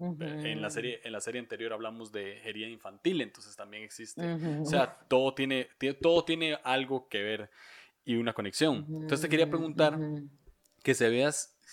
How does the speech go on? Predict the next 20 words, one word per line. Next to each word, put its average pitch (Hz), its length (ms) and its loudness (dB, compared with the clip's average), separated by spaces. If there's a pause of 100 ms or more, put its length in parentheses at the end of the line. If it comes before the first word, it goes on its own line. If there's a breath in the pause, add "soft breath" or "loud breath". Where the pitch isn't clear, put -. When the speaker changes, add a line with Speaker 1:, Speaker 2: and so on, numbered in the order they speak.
(220 soft breath)
Speaker 2:
si 123 200 -2
has 120 200 -2
recurrido, 123 800 -2 (220)
eh, 107 300 -16 (580 soft breath)
a 110 140 -2
un 120 160 -6
tipo 135 260 -4
de 131 60 6
adicción, 127 480 -2
puede 160 160 4
ser 160 200 2
tonta, 120 440 4
o 92 60 -2
sea, 120 160 -4
no 113 180 -12
puede 113 160 -4
ser 107 140 -10
una 107 160 -16
adicción, 98 420 -12
¿verdad? 98 300 -8